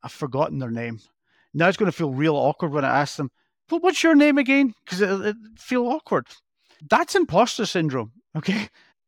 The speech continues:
Every so often in a company that you may have been there for a number of years,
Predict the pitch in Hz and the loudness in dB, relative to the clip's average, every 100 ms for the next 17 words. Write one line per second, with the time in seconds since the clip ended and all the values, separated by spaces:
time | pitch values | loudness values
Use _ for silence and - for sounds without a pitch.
0 | _ - 277 349 320 294 - 254 208 175 | _ -2 2 2 4 2 4 0 0 -2
1 | - 208 254 269 233 185 175 202 185 196 | 0 0 2 0 0 -2 0 0 0 0
2 | 185 180 - 170 165 160 151 120 147 202 | 2 2 0 0 0 -2 -4 -2 0 0
3 | 190 156 | 0 -6